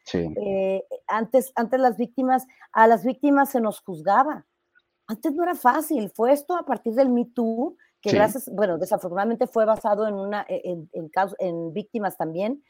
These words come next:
Speaker 2: de abuso, pero afortunadamente se, se abrió esta, esta puerta para nosotras para poder decir, pues yo también.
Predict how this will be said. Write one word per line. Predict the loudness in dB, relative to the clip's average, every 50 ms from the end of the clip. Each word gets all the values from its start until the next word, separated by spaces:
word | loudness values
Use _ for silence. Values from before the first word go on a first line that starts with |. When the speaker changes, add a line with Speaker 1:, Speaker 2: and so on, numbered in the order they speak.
| _ _ _
Speaker 2:
de | 2 4
abuso, | 4 6 6 2 0 2 2 0 2 6
pero | 8 8 10 8 8 4 2 -8 -8 -4
afortunadamente | -2 -2 -2 -4 -8 -8 -6 -2 0 0 2 2 2 2 2 0 -2 -2
se, | -2 0 0 2 2 2 -2
se | -4 -6 -2 0 2
abrió | 2 2 2 0 2 6 6 6 6 6
esta, | 4 0 -2 0 2 2 2 2 2 -2 _ _ -8
esta | -6 -4 -2 -4 -4
puerta | -2 0 0 0 0 0 -4 -4
para | -4 -4 -4 -4 -4
nosotras | -6 -6 -6 -4 -4 -4 -2 -4 -4 -2
para | -2 -4 -4
poder | -2 0 0 0 2
decir, | 0 -4 -4 -4 -6 -4
pues | -4 -6 -4
yo | -4 -4
también. | -2 0 0 2 2 2 0 0 0 -2 -4 -6